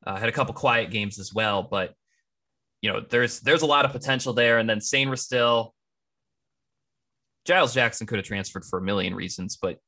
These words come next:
if you're repping as, like, one of the number one receivers,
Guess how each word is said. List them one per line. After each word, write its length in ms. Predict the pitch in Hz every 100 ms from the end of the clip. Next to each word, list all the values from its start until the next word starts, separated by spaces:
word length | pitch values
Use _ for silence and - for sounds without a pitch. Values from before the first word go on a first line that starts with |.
| _ _ _ _ -
if 180 | 110 123
you're 320 | 151 156 147 - - _ _ _ _ _ _ _ _ _ _ _ _ 123
repping 320 | 135 139 117
as, 160 | 107
like, 100 | 110
one 160 | 101 110
of 60 | 107
the 40 |
number 240 | 104 107 104
one 200 | 104 101
receivers, 880 | 92 - 120 104 95 101 - -